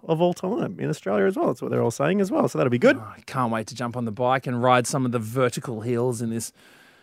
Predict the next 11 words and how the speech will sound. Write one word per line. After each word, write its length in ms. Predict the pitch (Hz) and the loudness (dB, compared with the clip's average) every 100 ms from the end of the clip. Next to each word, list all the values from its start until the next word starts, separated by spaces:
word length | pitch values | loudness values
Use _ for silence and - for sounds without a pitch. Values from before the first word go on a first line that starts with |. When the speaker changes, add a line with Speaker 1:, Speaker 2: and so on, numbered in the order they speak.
| _ | _
Speaker 2:
tropical 600 | - - 156 135 127 - | -8 2 4 4 2 -2
sunshine 480 | 123 - 127 117 123 | -4 -2 -4 -4 -6
state 340 | 110 - 113 123 | -6 -2 -2 -2
of 120 | 127 | -4
mine. 340 | 120 110 110 - _ - | -4 -4 -8 -12 _ -4
Speaker 1:
Absolutely 640 | 120 120 - 127 127 131 | -2 -2 -4 0 2 2
scorching. 600 | 123 - 139 135 156 113 - | -2 -2 -2 -2 -4 -6 -10
So 280 | - 117 | -8 -4
thank 400 | 117 - 165 - | -4 -4 -6 -6
you, 720 | 196 240 277 277 269 262 247 208 _ _ _ _ _ _ _ _ _ _ | 0 4 6 6 6 6 6 4 _ _ _ _ _ _ _ _ _ _
historical 880 | 131 - - 135 135 139 127 127 | -12 -10 0 2 4 6 6 6